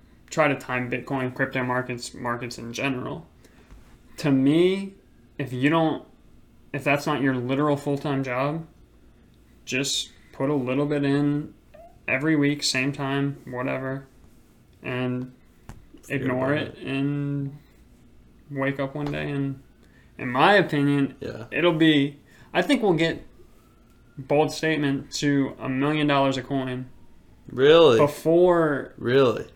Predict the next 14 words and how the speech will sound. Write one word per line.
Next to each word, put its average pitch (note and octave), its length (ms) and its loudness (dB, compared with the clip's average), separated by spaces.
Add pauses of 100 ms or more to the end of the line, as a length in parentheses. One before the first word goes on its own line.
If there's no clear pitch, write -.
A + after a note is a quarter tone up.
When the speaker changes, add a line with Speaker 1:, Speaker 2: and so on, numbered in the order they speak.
(420)
Speaker 2:
You - 80 -2
really F#3 140 6
Speaker 1:
like, C#3 80 4
Speaker 2:
think D#3 180 2
so? - 240 -4 (500)
Speaker 1:
I G#3+ 200 4
th-, C#4+ 180 -4
I G3+ 120 2
mean, G3 360 2 (300)
twenty F#3+ 320 2
twenty-five, - 1160 0
like D3+ 480 2 (580)
Speaker 2:
You're A#2+ 100 0
tripping. A2 400 2